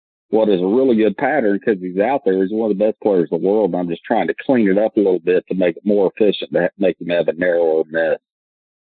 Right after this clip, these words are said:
which gives him confidence. A narrow miss, a one-way miss gives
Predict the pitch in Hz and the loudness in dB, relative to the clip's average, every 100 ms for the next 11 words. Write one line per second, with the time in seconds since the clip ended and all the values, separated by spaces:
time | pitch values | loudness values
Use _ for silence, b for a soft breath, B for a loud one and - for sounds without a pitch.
0 | _ _ _ _ _ - 107 - 117 101 | _ _ _ _ _ 2 2 4 2 2
1 | 90 - 113 101 90 78 71 _ _ _ | 0 -2 -2 0 -2 -4 -6 _ _ _
2 | _ 90 101 120 151 123 110 120 123 98 | _ 2 2 2 0 2 2 2 2 0
3 | 92 - 95 90 110 139 127 123 107 110 | -2 -4 -6 -2 0 0 2 2 2 2
4 | 92 - 107 92 | 0 -2 0 0